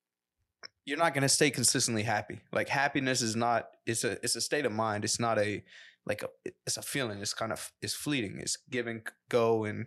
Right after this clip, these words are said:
come and go, whatever. But, uh, so, like, what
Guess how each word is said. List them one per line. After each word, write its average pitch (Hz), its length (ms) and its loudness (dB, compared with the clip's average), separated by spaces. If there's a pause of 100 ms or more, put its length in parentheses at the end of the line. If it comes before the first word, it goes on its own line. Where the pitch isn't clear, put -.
(120)
come 123 200 2
and 110 100 0
go, 113 220 2
whatever. 113 500 -2 (340)
But, 120 120 4
uh, 110 200 6 (420)
so, - 160 2
like, 113 260 4
what 131 340 4